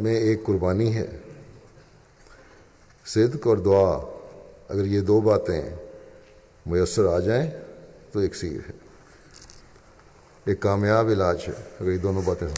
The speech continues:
میسر آ جائیں۔ بس <clears throat> استغفار بھی دعا ہی ہے، اور جب انسان اپنے گناہوں سے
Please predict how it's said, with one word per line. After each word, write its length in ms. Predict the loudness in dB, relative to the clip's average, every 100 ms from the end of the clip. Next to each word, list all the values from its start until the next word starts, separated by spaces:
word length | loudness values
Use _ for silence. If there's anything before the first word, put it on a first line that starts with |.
| -6
میسر 300 | -8 -6 -6
آ 100 | -6
جائیں۔ 220 | -10 -16 -20 -20 -20 -20 -20 -20 -20 -20 -20 -20 -20 -20 -20 -20 -20 -20 -20 -20 -8 0
بس 340 | 0 0 -8 -14 -20 -4 2
<clears throat> 500 | 4 4 0 -6 -10
استغفار 540 | -8 -6 -2 0 0
بھی 200 | 2 0 0 -6 -16 -20 -20 -20 -20 -20 -20 -20 -14 -2
دعا 220 | 2 2
ہی 120 | 0
ہے، 120 | -2 -6 -10 -16 -18 -20 -20 -20 -20 -20 -20 _ -20 -20 -20 -20 -20 -18 -6
اور 100 | -2
جب 160 | 0
انسان 420 | 0 0 0 0
اپنے 160 | 0 0
گناہوں 360 | 0 0 2 0
سے 340 | 2 0 0